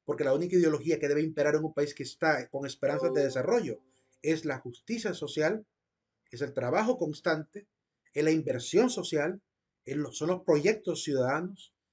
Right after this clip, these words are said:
que eso es lo que realmente espera un país ver. Aquí, eh, yo creo que aquí en Honduras, si le hacen una encuesta al hondureño, "¿Qué prefiere?",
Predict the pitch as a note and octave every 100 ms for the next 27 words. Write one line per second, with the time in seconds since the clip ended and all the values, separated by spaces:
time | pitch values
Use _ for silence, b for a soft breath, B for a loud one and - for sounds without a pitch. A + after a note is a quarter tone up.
0 | _ - A2 G3 G3+ - C#3 C#3 C#3+ B2
1 | F3 D3+ A#2+ A2 A2+ A2 A2+ A2 - _
2 | _ _ _ _ _ _ _ _ _ _
3 | - G2 A2 D3+ - B2 A#2 A#2 D#3 F3
4 | C#3+ F3 F3 E3 D3+ F3+ F3 D#3 D#3 F3
5 | F3 E3 F3+ F3+ E3 D#3 E3+ F#3 F3+ B
6 | B - A#3+ C#4 C4+ A#3 D3+ A2